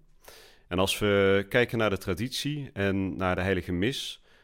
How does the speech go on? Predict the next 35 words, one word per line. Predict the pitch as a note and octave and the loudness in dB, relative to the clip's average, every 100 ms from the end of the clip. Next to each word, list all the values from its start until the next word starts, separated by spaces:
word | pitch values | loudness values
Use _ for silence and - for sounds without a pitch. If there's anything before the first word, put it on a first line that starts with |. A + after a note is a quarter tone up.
| _ | _
dan | - F#2 F#2+ | -2 0 0
zien | - A#2+ C3+ | -2 -2 -2
we | |
eigenlijk | A#2+ B2 A#2 G#2 | 0 0 -2 -4
precies | - G2 B2+ F#2+ | -6 -4 -4 -2
dat | E2 A2+ - | 0 0 0
wat | G2+ F#2+ - | -2 -2 -2
in | F#2+ | -6
het | E2+ | -4
boek | F2+ F#2+ | -6 -8
Apocalyps | F2 F#2 F2 F#2+ A2 - | -6 -6 -4 -4 -4 -4
naar | F2+ | -4
voren | G#2 G2+ F#2 | -2 -2 -4
komt, | - F2+ F2+ - - _ | -2 -4 -4 -12 -20 _
zien | - G#2 G2+ | -8 -2 0
we | F2+ E2+ | 0 -2
op | F#2 - | -6 -2
aarde | A2+ A2+ F#2+ | 0 0 -2
gebeuren. | F2 F2 G#2+ G#2 D#2+ D#2+ D2+ - _ _ _ - _ - | -6 -4 0 0 0 -6 -16 -20 _ _ _ -20 _ -8
En | F2 | -2
daarom | F2+ F2 | 0 0
is | - | -4
de | - F2+ E2+ | -2 -2 0
mis | F#2 F#2 D#2 | 0 -2 -4
ook | F2 | -6
niet | G2 F#2+ | -6 -2
alleen | F2+ | -2
maar | F2+ | -2
een | E2+ | -4
verzameling | F2 E2+ F#2 F#2 E2 | -6 -2 -2 0 -2
van | - D#2 | -4 -4
mensen. | E2+ G#2 - F2 | -2 -4 -6 -4
Nee, | F2 | -4
het | F2 E2+ | -4 -6
is | E2 - - | -6 -6 -8